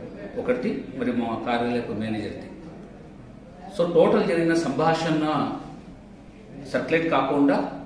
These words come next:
కేవలం దాన్ని కొంత భాగాన్ని మాత్రమే, ఏదైతే నెగిటివ్ ఉంటుందో దాన్ని మాత్రమే షేర్ చేయడం జరిగింది.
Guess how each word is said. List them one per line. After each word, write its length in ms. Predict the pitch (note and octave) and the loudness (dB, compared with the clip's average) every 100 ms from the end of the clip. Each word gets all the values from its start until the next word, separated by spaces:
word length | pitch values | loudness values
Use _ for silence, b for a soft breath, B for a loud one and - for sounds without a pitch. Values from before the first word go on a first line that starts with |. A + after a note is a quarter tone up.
| - | -8
కేవలం 400 | C#3 C3+ C#3 C#3 | -2 0 2 4
దాన్ని 480 | C3+ B2+ B2+ A#2 - - - - | 4 4 2 2 -2 -8 -16 -4
కొంత 200 | C3 C#3 | -2 2
భాగాన్ని 640 | D#3+ C3 C#3 C#3 B2+ B2+ B2 B2+ - - | 2 2 0 0 2 0 -2 -8 -10 -6
మాత్రమే, 600 | B2 - - B2 B2 - - - - - - - - | -2 -2 0 0 0 -2 -8 -14 -14 -16 -14 -14 -6
ఏదైతే 640 | B2+ B2+ B2+ D#3 C3+ - B2 | -2 0 0 2 0 0 -2
నెగిటివ్ 480 | A2+ A#2 C#3+ F3+ E3+ | 0 0 0 2 4
ఉంటుందో 720 | C#3 C#3 C3 B2+ B2 - - B B B - A2+ | 8 8 6 4 4 2 -2 B B B -14 -2
దాన్ని 340 | A#2 C#3 D3 | 2 2 2
మాత్రమే 680 | C#3+ C#3+ D3+ D3+ C#3+ A#2+ - - - - - | 2 0 0 0 2 0 -2 -10 -16 -16 -4
షేర్ 260 | C3+ C3+ B2 | 0 2 2
చేయడం 280 | A#2+ A#2 | 2 2
జరిగింది. 400 | A2 G#2+ A2 A2 | 0 -2 0 0